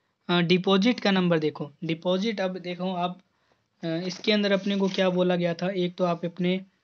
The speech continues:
क्या यूज़ कर सकते हैं आप, एक यूज़ कर सकते हैं आप इसके अंदर, अ, एच वन, ई और एफ।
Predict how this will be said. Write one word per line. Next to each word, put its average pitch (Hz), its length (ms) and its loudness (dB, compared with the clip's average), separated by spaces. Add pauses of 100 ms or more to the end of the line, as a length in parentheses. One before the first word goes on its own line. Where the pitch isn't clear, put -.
(280)
क्या 175 120 2
यूज़ 180 260 2
कर 180 100 2
सकते 180 300 -4
हैं 180 60 2
आप, 196 200 -2 (540)
एक 175 220 0
यूज़ 180 160 0
कर 180 120 4
सकते 180 320 -2
हैं 185 60 2
आप 175 200 0
इसके 175 240 -4
अंदर, 185 240 0 (540)
अ, 165 300 -2
एच 175 220 -2
वन, 214 360 0
ई 190 220 2
और 180 200 4
एफ। 165 200 -2